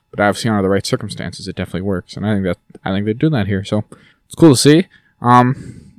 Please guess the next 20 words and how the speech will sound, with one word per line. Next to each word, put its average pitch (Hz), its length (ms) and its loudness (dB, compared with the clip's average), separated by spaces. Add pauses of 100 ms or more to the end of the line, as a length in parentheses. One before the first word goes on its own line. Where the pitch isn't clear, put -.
it, 131 180 2
it's 156 100 0
surprising. 190 380 8
I 156 80 6
didn't, 202 420 2
I 156 120 6
didn't 220 200 4
necessarily 151 640 6
think, 147 540 -2
I 135 60 4 (140)
don't 123 80 4
know 107 60 0
why, 117 300 4
it 107 40 -2
just 113 180 -8
never 104 180 0
occurred 135 240 2
to 117 80 -2
me, 101 140 -2
but 101 200 0